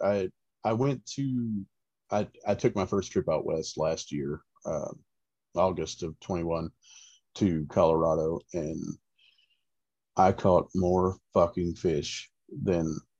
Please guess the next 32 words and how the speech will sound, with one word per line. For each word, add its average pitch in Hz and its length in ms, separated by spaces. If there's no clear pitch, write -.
uh, 120 140
like, 101 200
my 117 140
arms 117 360
fucking - 320
hurt. - 140
<laughs> - 480
I, 92 60
I - 40
was 104 160
catching 90 280
a 82 60
hundred 87 220
fish 76 200
a - 60
day. 85 240
And 85 360
granted, 90 380
it 85 100
was 85 120
on 80 160
spin 110 320
gear 87 360
'cause - 420
I 85 120
hadn't 82 220
really 82 240
discovered 85 460
anything 85 400
else 87 240
at - 80
the - 60